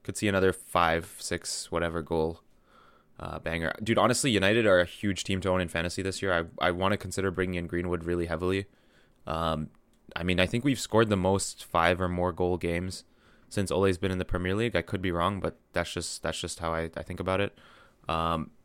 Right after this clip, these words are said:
so with that said, yeah, I want as many opportunities to get points out of United as possible. Um, 'cause the thing is that the, the team always, like, presses on, you know, they're never satisfied with just getting a three one lead, a four one lead. Like, the m-,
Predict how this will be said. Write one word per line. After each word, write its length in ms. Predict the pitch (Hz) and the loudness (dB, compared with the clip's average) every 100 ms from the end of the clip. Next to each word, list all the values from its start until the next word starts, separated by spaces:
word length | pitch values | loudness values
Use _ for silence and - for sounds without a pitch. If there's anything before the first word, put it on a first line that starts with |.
| _ _ _ | _ _ _
so 640 | - - 87 87 85 87 | -8 0 2 4 4 2
with 220 | 82 87 - | 0 -2 0
that 180 | 92 - | 0 2
said, 200 | 90 87 | 0 2
yeah, 140 | 87 | 2
I 60 | 85 | 2
want 260 | 92 101 | 2 0
as 180 | 78 90 | 0 -2
many 400 | 95 90 85 82 _ _ _ _ _ | -2 -2 -4 -6 _ _ _ _ _
opportunities 560 | 90 - 101 95 92 - | -2 0 -2 0 -2 -2
to 60 | |
get 200 | 92 92 | -2 -2
points 300 | - 87 85 | 0 -2 0
out 100 | 87 | 0
of 120 | 82 85 | -2 -2
United 320 | 85 82 80 | -2 -2 -2
as 160 | 80 | -2
possible. 580 | - 80 80 78 73 80 - _ - | -2 -4 -4 -6 -6 -8 -12 _ -16
Um, 340 | - - 113 - - _ _ _ _ | -14 -14 -16 -20 -20 _ _ _ _
'cause 180 | 92 87 - - | -8 -8 -10 -6
the 100 | 95 | -2
thing 180 | 117 | 0
is 160 | 110 101 | 0 2
that 180 | 101 - _ _ - | -2 -2 _ _ -10
the, 120 | - 95 | -4 -2
the 120 | 92 | -2
team 220 | - 127 | -2 2
always, 240 | 104 107 | 4 4
like, 160 | 95 85 | 2 0
presses 320 | - 95 90 | 2 2 2
on, 180 | 87 87 | 2 2
you 60 | 85 | 0
know, 120 | 87 | -2
they're 100 | 87 | 0
never 340 | 92 92 95 | 0 0 0
satisfied 540 | 90 - 85 - 85 85 | 0 -2 -2 0 -2 -2
with 220 | 85 - | -6 -10
just 180 | - - | -10 -4
getting 300 | 85 85 85 - - _ _ | -2 -4 -8 -18 -20 _ _
a 80 | - | -10
three 200 | 87 104 | -2 0
one 220 | 98 95 | 2 0
lead, 200 | 90 92 | 2 2
a 40 | 87 | 0
four 240 | - 92 | 0 0
one 220 | 90 87 | 0 -2
lead. 200 | 87 90 | -2 -2
Like, 280 | 82 80 - - | -2 -6 -8 -12
the 100 | 85 | -8
m-, 160 | 87 | -8